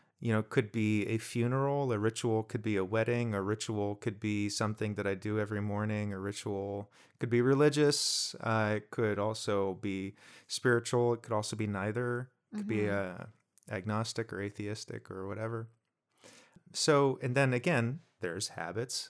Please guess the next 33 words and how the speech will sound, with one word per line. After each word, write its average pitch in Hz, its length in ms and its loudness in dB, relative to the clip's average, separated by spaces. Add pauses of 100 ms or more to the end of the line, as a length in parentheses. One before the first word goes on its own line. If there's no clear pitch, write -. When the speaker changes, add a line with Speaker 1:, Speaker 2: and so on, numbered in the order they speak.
Speaker 1:
inside 131 400 -2
of 143 140 -4
all 202 200 -4
of 110 120 -4
this. - 320 -10
We're 202 120 -2
doing 117 340 0
our 117 80 0
Speaker 2:
Mm-hmm. 113 100 -2
Speaker 1:
habits 127 240 -6
at - 80 -20
the - 40 -18
same 117 220 -8
time. 113 260 -8 (1400)
So 175 380 8 (600)
I 160 80 2
guess, - 540 4
you 156 120 2
know, 151 120 2 (880)
without 165 800 6
wanting 147 300 6
to 139 220 8
cover 135 260 4
stuff - 240 4
we've 127 120 -2
already 139 260 4
said, 101 560 2 (540)
in 139 140 4
a 127 80 4
word, 120 600 6 (640)
creating 143 720 4
routines 123 600 2
intentionally, 110 920 -2